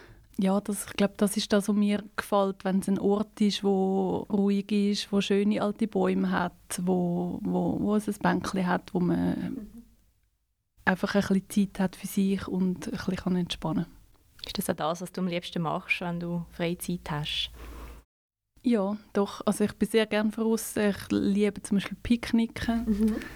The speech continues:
Speaker 3: Ja.
Speaker 1: Ähm, <laughs> oder Brö-, go Brötchen in den Wald oder an die Dösse oder so. Das mache ich sehr gerne, genau.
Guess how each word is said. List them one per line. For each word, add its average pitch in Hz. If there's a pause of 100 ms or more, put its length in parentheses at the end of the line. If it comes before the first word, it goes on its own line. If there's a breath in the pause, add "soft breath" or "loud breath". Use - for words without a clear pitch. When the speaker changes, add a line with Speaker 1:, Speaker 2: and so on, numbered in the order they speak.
(140)
Speaker 3:
Ja. 175
Speaker 1:
Ähm, 190
<laughs> -
oder 202
Brö-, 208
go 202
Brötchen 220
in 220
den 220
Wald 208
oder 202
an 208 (100)
die 202
Dösse 202
oder 196
so. 196 (640 loud breath)
Das -
mache 185
ich 170
sehr -
gerne, 175
genau. 175